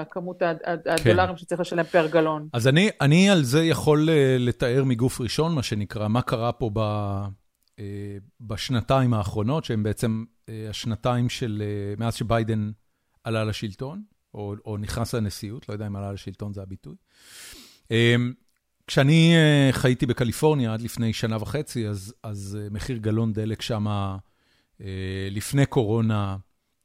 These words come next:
Speaker 2: היה באזור ה-, לא יודע מה, שלושה דולר, משהו כזה, שלושה וחצי דולר. אה, הוא זינק, אה, דרמטית בשנה וחצי האלה, ואז לפני שנה וחצי עברנו לטקסס,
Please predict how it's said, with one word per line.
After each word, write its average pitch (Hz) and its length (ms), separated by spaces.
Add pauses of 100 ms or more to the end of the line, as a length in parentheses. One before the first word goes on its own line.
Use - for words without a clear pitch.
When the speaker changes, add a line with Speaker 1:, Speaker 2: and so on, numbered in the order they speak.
(140)
Speaker 2:
היה 139 160
באזור 120 420
ה-, 95 580
לא 110 100
יודע 113 120
מה, 95 260
שלושה 147 880
דולר, 202 520
משהו 151 260
כזה, 139 200
שלושה 113 260
וחצי 147 440
דולר. 202 380 (920)
אה, 104 320 (340)
הוא 143 160
זינק, 135 580 (300)
אה, 107 160
דרמטית 113 640
בשנה 110 420
וחצי 135 380
האלה, 175 280
ואז 127 400
לפני 127 240
שנה 127 220
וחצי 160 300
עברנו 123 400
לטקסס, 110 1400